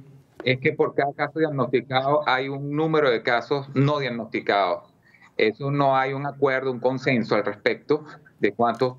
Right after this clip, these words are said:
casos no diagnosticados o casos que puedan pasar por debajo de la mesa, por decirlo de alguna manera, puede haber, ¿no? En, en situaciones de, de crisis epidémicas previas se calculaba entre dos a cinco casos,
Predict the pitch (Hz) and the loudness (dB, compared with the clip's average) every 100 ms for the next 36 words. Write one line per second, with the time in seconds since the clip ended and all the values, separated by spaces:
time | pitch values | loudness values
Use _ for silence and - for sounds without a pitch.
0 | - 123 120 135 139 131 127 131 127 127 | -4 -4 -4 -4 -2 -2 -4 -6 -6 -2
1 | 123 117 127 143 120 117 110 104 127 123 | 0 2 2 0 -4 -2 -2 0 0 0
2 | - 117 117 110 117 120 - 117 117 120 | -2 -2 0 0 -2 -8 -2 0 0 0
3 | 131 113 98 120 123 107 117 - 104 98 | 0 0 0 0 0 -2 -6 -6 -2 0
4 | 92 110 101 110 107 117 113 101 120 120 | 0 2 2 2 0 0 0 2 0 0
5 | 104 101 113 104 92 123 - - _ _ | 0 2 2 2 -2 -10 -12 -20 _ _
6 | _ _ 117 113 110 110 - 110 110 113 | _ _ 0 2 2 0 0 0 0 0
7 | 113 - 117 117 139 143 135 - 123 113 | 0 2 0 2 0 -2 -6 -4 0 0
8 | - - 101 104 95 - 131 127 147 139 | -2 -14 -10 -6 -2 0 0 0 0 2
9 | 123 117 - 117 117 113 113 123 139 135 | -2 -6 -2 -2 0 0 0 0 -2 0
10 | 135 131 131 143 143 - _ 123 113 107 | 0 2 2 0 -4 -18 _ -4 -2 -4
11 | 117 113 110 135 120 110 107 117 131 127 | -4 -4 -2 -2 0 -2 0 -2 -2 0
12 | 131 123 123 135 120 - - | 0 2 0 0 -4 -6 -18